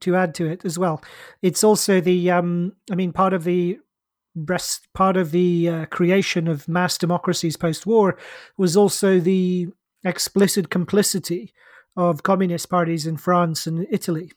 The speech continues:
right? Um, under di-, you know, more or less following, and Britain to a lesser extent too,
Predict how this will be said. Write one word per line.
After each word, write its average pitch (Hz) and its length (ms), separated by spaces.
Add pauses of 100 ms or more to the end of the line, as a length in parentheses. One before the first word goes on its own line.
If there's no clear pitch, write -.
(100)
right? 170 280 (460)
Um, 170 440 (100)
under 185 260
di-, 175 380
you 185 100
know, 170 100
more 180 220
or 175 60
less 165 180
following, 165 460
and 190 260
Britain 196 260
to 170 80
a - 20
lesser 175 280
extent 160 340
too, 180 220